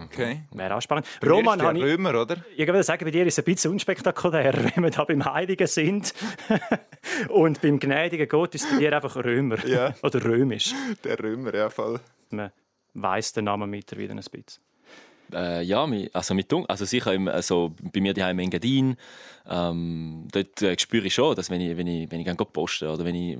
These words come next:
Speaker 3: unter den Leuten bin, ähm, ja, da-, dass wir erkannt werden und so. Aber dann, äh, so sonst im Rest von der Schweiz ist eigentlich immer noch,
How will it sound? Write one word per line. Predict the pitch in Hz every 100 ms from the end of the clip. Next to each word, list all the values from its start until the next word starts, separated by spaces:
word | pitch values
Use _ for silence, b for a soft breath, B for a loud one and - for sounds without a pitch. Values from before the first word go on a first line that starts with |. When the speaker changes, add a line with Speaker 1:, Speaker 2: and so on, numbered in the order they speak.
| -
Speaker 3:
unter | 92 92
den | 95
Leuten | 95 -
bin, | 95 92 85 B B B _
ähm, | 85 85 85 85 82 82 - - - -
ja, | 98 113 113 - - _ - - - _ _ _ _ -
da-, | 98
dass | 95 -
wir | 82
erkannt | 85 - 120 120
werden | 104 107 110
und | 110 107
so. | 101 113 B B B B
Aber | - 76
dann, | 82 98 101
äh, | 95 92 92 85
so | - 90
sonst | 87 113 -
im | 85
Rest | 80 -
von | 92
der | 85
Schweiz | 85 90 85
ist | 78
eigentlich | 82 -
immer | 80 80
noch, | 82 78